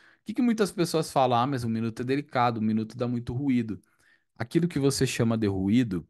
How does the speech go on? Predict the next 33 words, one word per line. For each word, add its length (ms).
simplesmente 720
é 20
uma 180
potencial 1120
manipulação, 760
ou 80
pelo 200
menos 240
pode 380
ser 220
uma 240
potencial 560
manipulação, 680
que 100
pode 300
te 140
dar 140
uma, 180
uma 1000
mega, 560
uma 160
linda 340
oportunidade, 800
uma 200
forma 280
de 100
entrar 260
num 140
trade 380
que 60
vai 100
ser 140
espetacular. 800